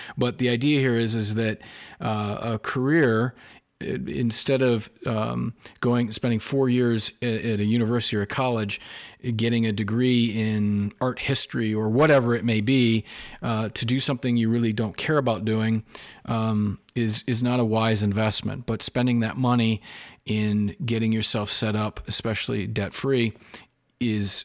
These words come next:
is truly a wise investment, not just for today, but for years to come. So now we have the land, we have,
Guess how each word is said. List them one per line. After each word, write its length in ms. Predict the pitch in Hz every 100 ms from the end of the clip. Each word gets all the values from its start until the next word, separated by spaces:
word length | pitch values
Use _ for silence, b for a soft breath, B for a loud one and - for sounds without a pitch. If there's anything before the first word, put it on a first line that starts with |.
| -
is 160 | 101
truly 340 | - - 139 117
a 60 |
wise 320 | 98 98 104 110
investment, 540 | 107 104 - 110 98
not 180 | 104 101
just 280 | 107 101 -
for 180 | 101
today, 220 | 98 110 98
but 120 | -
for 120 | 101
years 200 | 98 98
to 80 | -
come. 300 | 113 92 - - _ _ _ _ - - B B B
So 300 | - 135 127 123
now 200 | 131 170
we 100 | 156
have 440 | 143 127 117 - B B B -
the 100 | 113
land, 500 | 107 120 170 208 185 _ _ _ _ B B B B
we 200 | 120 120
have, 760 | 113 120 120 117 113 107 -